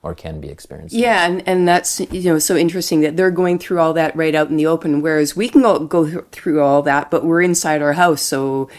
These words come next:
Speaker 2: it's not like we're just exposed to the world that they can judge us and say, you know, "Oh, God, what's Rebecca doing? You know, she's really, really seems to be dysregulated," <laughs> right? Yeah, so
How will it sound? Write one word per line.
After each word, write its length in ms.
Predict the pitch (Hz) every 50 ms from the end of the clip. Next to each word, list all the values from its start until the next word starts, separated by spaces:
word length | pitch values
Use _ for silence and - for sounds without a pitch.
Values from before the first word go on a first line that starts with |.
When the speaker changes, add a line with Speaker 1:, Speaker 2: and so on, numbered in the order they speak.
| - -
Speaker 2:
it's 180 | - 143 147 -
not 220 | 165 139 135 -
like 240 | - 131 135 135 -
we're 240 | - 104 147 147 143
just 260 | - 151 143 - -
exposed 540 | - - - - - 151 131 139 139 - -
to 60 | -
the 100 | 139 135
world 360 | 131 131 156 160 151 135 131 131
that 140 | 147 - -
they 140 | 143 135 135
can 160 | - 147 135
judge 280 | - 143 127 131 127 -
us 220 | 117 127 - -
and 100 | 147 131
say, 280 | - - 143 135 131 131
you 120 | 135 135 131
know, 160 | 131 127 143
"Oh, 220 | 170 208 196 147
God, 280 | 139 156 156 160 143 135
what's 360 | 135 139 143 151 151 147 -
Rebecca 360 | 160 151 151 143 143 143 - 139
doing? 380 | 135 156 165 151 127 131 131
You 80 | 123 117
know, 160 | 123 127 127
she's 260 | - - 127 131 -
really, 300 | 139 139 135 127 127 123 - - - _ -
really 240 | 143 151 143 139
seems 280 | 139 - 151 143 - -
to 60 | - 143
be 360 | 139 135 131 131 131 - - -
dysregulated," 1000 | - 127 - 143 160 175 185 190 180 151 151 135 127 123 139 185 190 - - -
<laughs> 200 | 170 - - -
right? 160 | - - - - - - - - - 370 302 -
Yeah, 320 | - 208 180 147 - -
so 560 | 170 - - 214 196 180 175 170 165 165 165